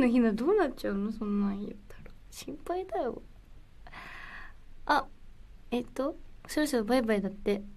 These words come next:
嫌だね。<laughs> 延長とかないのかな？ないよね。<laughs> ないです。だって。<laughs>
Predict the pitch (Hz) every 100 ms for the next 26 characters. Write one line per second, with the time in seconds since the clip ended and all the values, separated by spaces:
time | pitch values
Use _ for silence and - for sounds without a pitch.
0 | - - - - - 277 294 226 208 202
1 | 214 - - - 403 370 508 370 403 403
2 | - 587 679 659 - - - - - -
3 | - - 269 269 294 294 - 240 254 247
4 | 208 214 214 214 208 202 202 - - -
5 | 226 240 262 214 214 220 226 233 240 262
6 | 339 277 294 302 339 339 330 370 370 -
7 | 587 571 - - 277 - 554 539 - -
8 | 214 214 202 202 233 277 - 185 - -
9 | 208 -